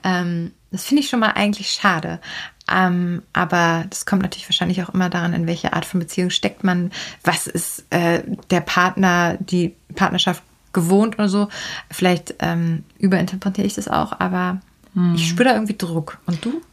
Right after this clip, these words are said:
Speaker 2: Ja, das war auch das Erste, was ich da empfunden habe. Ich meine, ich kann's zu einem Grad auch nachvollziehen, weil manche Beziehungen leben ja genau davon, dass die Körperlichkeit besonders gut funktioniert, dass der Sex gut funktioniert. Und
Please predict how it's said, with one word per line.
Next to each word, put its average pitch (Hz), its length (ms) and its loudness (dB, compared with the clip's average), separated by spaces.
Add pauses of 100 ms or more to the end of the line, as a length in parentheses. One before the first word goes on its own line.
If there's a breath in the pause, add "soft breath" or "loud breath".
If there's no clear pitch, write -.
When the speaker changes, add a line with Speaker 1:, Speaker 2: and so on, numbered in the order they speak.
(200)
Speaker 2:
Ja, 220 300 4
das 208 220 -2
war 202 120 2
auch 190 60 -4
das 196 200 -4
Erste, 196 340 -2
was 185 180 -6
ich 202 200 -8
da 185 260 0
empfunden 180 580 0
habe. 185 440 0
Ich 208 160 -8
meine, 202 160 2
ich 208 100 -2
kann's 262 260 0
zu 233 100 0
einem 220 400 4 (120)
Grad 214 260 0
auch 196 140 2
nachvollziehen, 208 1300 0
weil 185 460 0 (760)
manche 196 520 2 (300)
Beziehungen 196 460 2
leben 208 260 6
ja 180 140 2
genau 170 320 0
davon, 180 400 2
dass 180 140 -2
die 180 100 -6
Körperlichkeit 185 720 0
besonders 175 420 0
gut 180 160 -4
funktioniert, 175 760 0
dass - 140 -4
der - 140 -6
Sex - 320 -4
gut 185 160 -2
funktioniert. 175 720 2 (480 loud breath)
Und 175 560 4